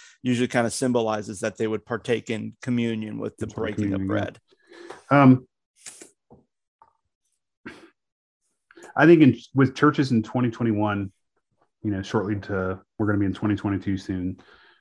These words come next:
Speaker 2: um, that we have unlimited resources in promoting the way that we're doing our services,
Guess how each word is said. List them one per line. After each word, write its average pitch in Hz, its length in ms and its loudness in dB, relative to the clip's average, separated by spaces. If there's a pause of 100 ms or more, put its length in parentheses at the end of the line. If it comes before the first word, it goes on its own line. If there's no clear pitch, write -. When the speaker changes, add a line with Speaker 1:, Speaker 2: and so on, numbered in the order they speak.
(120)
Speaker 2:
um, 95 420 2 (1900)
that 117 420 4 (1600)
we 123 300 4
have 117 320 4
unlimited 110 480 2
resources 101 560 -6
in 95 160 -2
promoting 101 560 0
the 92 80 -2
way 95 160 0
that 92 140 -6
we're 92 120 -8
doing 95 360 -4
our 85 80 -4
services, 101 720 -4